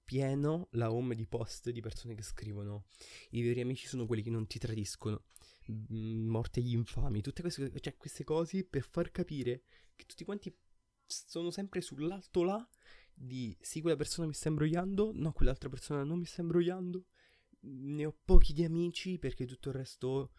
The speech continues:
così", oppure o-, siamo sotto periodo di Capodanno, ho letto tantissime frasi tipo: "Auguri a tutti gli amici che non sono infami", oppure: "Aiu-, auguri a tutti quelli che non mi hanno lasciato quando avevo bisogno di aiuto". Cioè, tutta questa falsità.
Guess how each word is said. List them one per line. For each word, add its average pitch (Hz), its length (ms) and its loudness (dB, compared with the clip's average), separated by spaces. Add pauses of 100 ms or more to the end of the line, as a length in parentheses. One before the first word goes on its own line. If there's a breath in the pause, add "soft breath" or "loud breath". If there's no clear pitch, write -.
(240 soft breath)
così", 151 380 -4
oppure 117 440 -6
o-, - 140 -8
siamo 127 240 -4
sotto 135 220 0
periodo 127 280 2
di 127 60 -2
Capodanno, 120 560 -4
ho 113 80 -4
letto 110 220 -6
tantissime 113 580 -6
frasi 110 400 -4
tipo: 104 320 -6 (440 loud breath)
"Auguri 127 380 -2
a 135 60 0
tutti 135 260 -6
gli 123 80 -4
amici 123 320 -4
che 120 100 -2
non 113 140 -2
sono 123 220 -2
infami", 110 520 0 (320 loud breath)
oppure: - 420 12 (220 soft breath)
"Aiu-, 127 320 -4
auguri 123 440 -4
a - 20 -6
tutti - 220 -8
quelli 131 240 -4
che 123 80 -4
non 117 140 -2
mi 135 80 -2
hanno 151 100 -2
lasciato 143 480 -4
quando 120 260 0
avevo 123 220 -2
bisogno 120 360 -2
di 113 80 0
aiuto". 107 440 0 (340 loud breath)
Cioè, 143 220 -8
tutta 190 260 -10
questa 175 480 -10 (160)
falsità. 151 880 -12